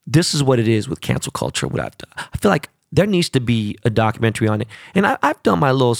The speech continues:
you know, due diligence of it and went down, you know, uh, that foxhole before because I've dealt with the K-pop shit and it's a weird thing. And it's, I don't know why it's tied into K-pop. I don't know why. From my research, I think it's due to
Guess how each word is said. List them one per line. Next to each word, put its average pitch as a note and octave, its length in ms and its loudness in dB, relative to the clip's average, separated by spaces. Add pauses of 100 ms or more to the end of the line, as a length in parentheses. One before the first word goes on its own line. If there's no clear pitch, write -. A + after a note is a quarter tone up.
(140)
you B2+ 60 0
know, A2+ 120 4
due A#2 200 -2
diligence A2 540 -2
of A2 160 0
it - 120 -4
and A2+ 200 -8
went A#2 320 0
down, A2 260 0
you A2 60 -4
know, G#2+ 260 -2 (380)
uh, A2 240 2
that A#2 260 -2
foxhole G#2+ 400 0
before G#2+ 420 0 (460)
because D3+ 440 2 (380)
I've A#2 180 2
dealt C3 180 2
with A#2+ 100 -4
the A#2+ 60 -6
K-pop G#2+ 460 -2
shit A2 240 -2
and G#2+ 100 -6
it's G#2 100 -8
a A#2 40 -12
weird A2 380 -2
thing. G#2+ 260 -2
And A2 80 -6
it's, - 160 -10
I A2+ 40 0
don't A2+ 200 2
know A#2+ 80 2
why A2 140 0
it's - 160 -6
tied G#2+ 260 -2
into G#2 120 -4
K-pop. G#2+ 400 -2
I - 40 -6
don't A#2+ 240 0
know G#2+ 120 2
why. G2 340 -8 (760)
From G#2 200 0
my A2 260 2
research, - 760 -4 (640)
I C3+ 120 4
think C3 260 -2
it's - 120 -8
due G#2+ 200 2
to G2 440 -2